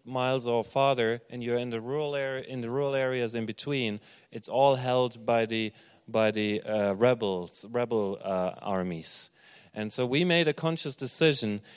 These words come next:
if we want to share Jesus widely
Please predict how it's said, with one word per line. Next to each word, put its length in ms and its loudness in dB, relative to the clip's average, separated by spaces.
if 120 0
we 160 6
want 260 8
to 80 6
share 380 8
Jesus 440 4
widely 760 6